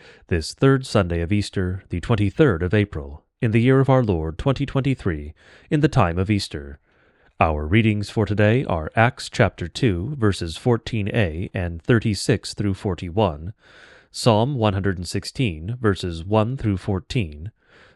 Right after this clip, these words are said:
First Peter chapter one, verses seventeen through twenty-five, and Luke chapter twenty-four, verses thirteen through thirty-five. We will close, as always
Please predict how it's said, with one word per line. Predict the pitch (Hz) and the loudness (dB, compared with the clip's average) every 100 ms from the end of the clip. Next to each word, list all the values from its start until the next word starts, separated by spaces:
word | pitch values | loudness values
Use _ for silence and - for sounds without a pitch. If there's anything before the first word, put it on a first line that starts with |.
| _ | _
First | - 135 - | 2 2 4
Peter | 117 90 98 | 0 0 0
chapter | 101 107 - 92 | 0 0 0 -4
one, | 90 110 80 85 110 | 0 0 0 -6 -2
verses | 110 90 92 82 | -2 -2 -4 -2
seventeen | - 113 107 101 151 95 87 | 0 2 0 -2 -4 -4 -6
through | 95 104 | -4 -2
twenty-five, | 101 104 87 87 127 107 76 78 - _ _ _ _ | -2 -4 -4 -2 2 2 0 -8 -16 _ _ _ _
and | 95 85 | -2 2
Luke | 107 135 - - | 2 2 -2 -2
chapter | 123 101 101 | 0 0 -2
twenty-four, | 92 107 92 87 147 87 78 101 - | -2 -2 -4 0 0 2 -2 -6 0
verses | 101 - 92 - | 0 0 -4 0
thirteen | 120 113 - 165 92 95 | 0 0 -2 -2 -2 -4
through | - 107 | 0 0
thirty-five. | 101 92 90 87 117 92 76 76 - _ _ - - _ | 0 -2 -2 0 2 2 -2 -12 -18 _ _ -20 -20 _
We | - 98 | 0 2
will | 92 | 2
close, | - 117 107 101 104 - - _ _ | 4 4 4 0 -4 -10 -18 _ _
as | 143 135 | 2 2
always | 104 82 82 78 78 - | 2 -2 -4 -6 -8 -12